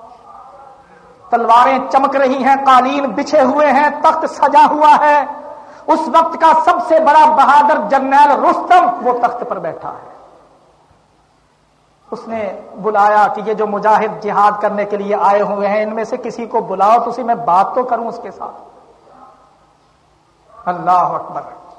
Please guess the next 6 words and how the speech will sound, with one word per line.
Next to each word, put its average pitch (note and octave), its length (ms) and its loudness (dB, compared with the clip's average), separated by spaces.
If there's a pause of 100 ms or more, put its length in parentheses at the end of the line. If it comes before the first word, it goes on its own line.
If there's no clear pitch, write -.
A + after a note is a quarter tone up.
(1080)
ایک A3 280 -4
آیا، A#3 360 4 (800)
لباس A3+ 600 2
قبا A#3+ 440 2
پھٹی C#4+ 220 -2
ہوئی، E4 460 -2